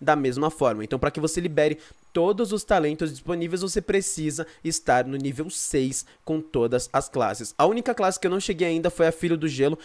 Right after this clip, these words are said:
porque eu realmente não tava muito com saco. Eu também queria trazer esse vídeo aqui o mais rápido possível pra vocês. E também pelo fato de que essa, essa, esse talento aqui é um pouco mais fácil de poder entender,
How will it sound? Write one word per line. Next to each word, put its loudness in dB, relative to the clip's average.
porque 2
eu 8
realmente 4
não 0
tava 2
muito -4
com -2
saco. 0
Eu 0
também -2
queria 0
trazer 0
esse -6
vídeo -4
aqui -2
o 2
mais 2
rápido 0
possível -2
pra 2
vocês. 0
E -4
também -2
pelo 2
fato 0
de -8
que -8
essa, 6
essa, 0
esse -4
talento 2
aqui -2
é 4
um -4
pouco -2
mais 2
fácil 0
de -10
poder 0
entender, -2